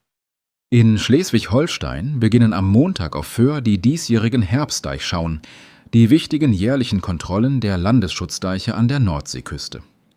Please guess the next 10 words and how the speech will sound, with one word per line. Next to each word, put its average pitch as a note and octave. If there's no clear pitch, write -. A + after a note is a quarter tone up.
Der G#2
Landesbetrieb G#2
für E2
Küstenschutz -
bewertet A2
den E2
Zustand A2
als F#2
sehr A#2
gut A2+